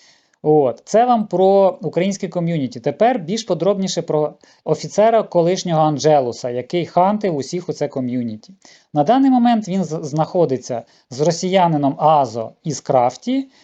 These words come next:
на Dark Exile. Вони пішли в ентропію. От. Як пояснює сам Анджелус, він стомився, вигорів три роки будувати потужне українське ком'юніті і пішов за кошельочком, за великим резонансом.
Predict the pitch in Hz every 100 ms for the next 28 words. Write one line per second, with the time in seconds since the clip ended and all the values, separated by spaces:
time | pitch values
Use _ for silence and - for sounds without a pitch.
0 | _ _ 147 190 247 196 143 196 214 202
1 | - 160 131 120 120 139 156 240 254 190
2 | - 214 247 175 175 202 170 160 135 120
3 | 110 - _ _ _ _ _ - 160 156
4 | 139 123 185 202 254 269 262 240 233 247
5 | 254 247 311 285 262 233 240 220 214 214
6 | 202 196 185 170 170 165 170 170 170 160
7 | 139 143 151 151 143 - 180 175 196 139
8 | 139 135 139 143 135 - 202 269 320 302
9 | 247 233 214 220 220 180 220 247 240 240
10 | - _ - 135 175 165 160 175 165 196
11 | 247 262 - 220 190 151 156 156 180 190
12 | 160 135 127 117 107 -